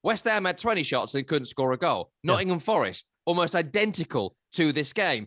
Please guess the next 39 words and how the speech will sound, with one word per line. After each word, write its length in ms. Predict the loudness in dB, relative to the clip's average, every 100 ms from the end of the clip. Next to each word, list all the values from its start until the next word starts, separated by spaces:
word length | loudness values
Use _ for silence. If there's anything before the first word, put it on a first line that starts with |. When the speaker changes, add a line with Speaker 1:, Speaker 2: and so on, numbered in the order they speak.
| -10
Speaker 1:
Southampton 640 | -4 -4 -2 -4 -2 -2
recently 340 | 0 0 -2 -4
drew 200 | 2 2
one 240 | 4 2
one. 340 | 2 0 0 -4 _ 0
They 100 | 0
had 140 | 0
twenty-five 520 | 0 0 2 2 2 2
odd 120 | 0
shots 320 | -2 -2 -2
in 100 | -4
the 60 | -2
game. 400 | 0 0 -2 -6 _ _
You 100 | -4
know, 200 | 0 2 2
it's 220 | -2 -2
repeating 840 | 0 0 0 -2 -2 -2 -2 -2 -6 _ _ -6
patterns 600 | -6 -4 -4 -4 -4 -12 -4
over 420 | 2 2 2 0 2
and 80 | 2
over 300 | 0 0 -2
again. 440 | 0 0 -2 -4 _ _ _ _ _ _ _ -20 _ _
Why 680 | -20 -16 -6 0 2 4 4
is 240 | 4 2
he 160 | -2 -2
now 300 | 2 2 2
not 200 | 2 2
going, 200 | 0 2
"You 60 |
know 120 | 0 0
what? 260 | 0 0
We 120 | -2
might 280 | 0 -2 -2
try 240 | -2 -2 -2
something 760 | -6 -10 -6 -4 -4 -6 -8
else." 420 | -8 -14 -16 -20 -14
Speaker 2:
Hmm. 180 | -12 -2
Speaker 1:
Like, 220 | -2 0
that's, 380 | 0 -2 -4